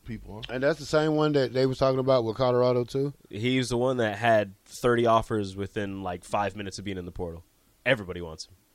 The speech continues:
Speaker 3: Five hundred snaps this season, only allowed one sack.
Speaker 1: Pretty good. We'll see.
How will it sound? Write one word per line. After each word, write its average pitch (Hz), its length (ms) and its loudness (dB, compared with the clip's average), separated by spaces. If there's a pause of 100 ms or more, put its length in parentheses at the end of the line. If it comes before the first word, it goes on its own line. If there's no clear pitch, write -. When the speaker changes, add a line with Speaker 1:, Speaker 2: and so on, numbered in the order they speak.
(380)
Speaker 3:
Five 147 360 6
hundred 151 280 -2
snaps 131 360 -2
this 139 200 -6
season, 156 400 -6 (120)
only 113 180 -2
allowed 107 220 2
one 107 200 -2
sack. 85 300 -6 (1500)
Speaker 1:
Pretty 117 180 -4
good. 104 240 -8 (680)
We'll 135 120 -4
see. 113 240 -6